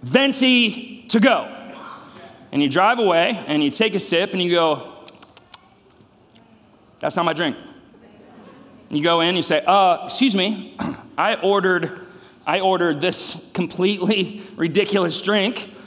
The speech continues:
uh, with thirty-eight different ingredients in it, and you gave me this."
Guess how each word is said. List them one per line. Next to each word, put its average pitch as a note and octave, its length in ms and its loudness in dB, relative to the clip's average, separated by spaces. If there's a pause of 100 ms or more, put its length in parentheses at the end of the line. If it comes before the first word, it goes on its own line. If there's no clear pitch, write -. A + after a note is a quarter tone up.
(200)
uh, D3+ 220 2
with D3 140 0
thirty-eight G#3+ 480 2
different G3 260 0
ingredients G3 540 0
in D#3+ 120 0
it, G3+ 120 0 (580)
and C#3 140 0
you G3+ 100 2
gave G3+ 180 0
me G3+ 120 0
this." F3 420 -2